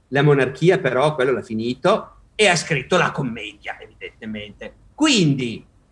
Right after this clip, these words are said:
quindi sta di fatto che evidentemente le circostanze avverse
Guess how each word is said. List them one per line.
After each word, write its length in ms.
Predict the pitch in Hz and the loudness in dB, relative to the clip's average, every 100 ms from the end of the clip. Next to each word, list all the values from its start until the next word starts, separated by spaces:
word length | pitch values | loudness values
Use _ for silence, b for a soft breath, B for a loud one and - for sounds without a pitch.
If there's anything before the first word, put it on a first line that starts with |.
| _ | _
quindi 240 | - 233 | -8 -4
sta 140 | 160 180 | 0 2
di 100 | 190 | 2
fatto 300 | 214 233 202 | 0 0 0
che 80 | 170 | 0
evidentemente 680 | 170 170 175 185 190 214 | 0 0 0 2 2 2
le 140 | 165 143 | 0 0
circostanze 640 | 151 - 147 170 180 175 | -4 -2 -2 0 0 0
avverse 680 | 147 160 160 139 - 131 | 0 2 2 -2 -4 -6